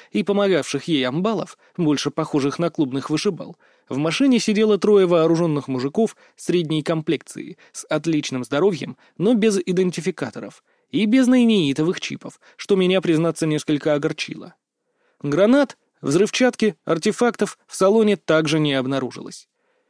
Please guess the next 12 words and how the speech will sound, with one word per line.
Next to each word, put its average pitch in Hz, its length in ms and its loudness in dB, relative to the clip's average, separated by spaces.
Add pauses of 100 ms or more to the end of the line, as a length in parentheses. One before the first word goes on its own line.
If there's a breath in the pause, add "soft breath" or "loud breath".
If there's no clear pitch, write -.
(100)
Идентификационный 196 920 0
номер 214 260 2
у 196 80 6
Орды 196 300 4
отсутствовал, - 760 -4 (220 soft breath)
но 170 140 0
при 190 160 2
этом, 190 200 4
судя 185 280 2
по 180 100 2
записям 175 480 -2
Эммы, 180 400 -4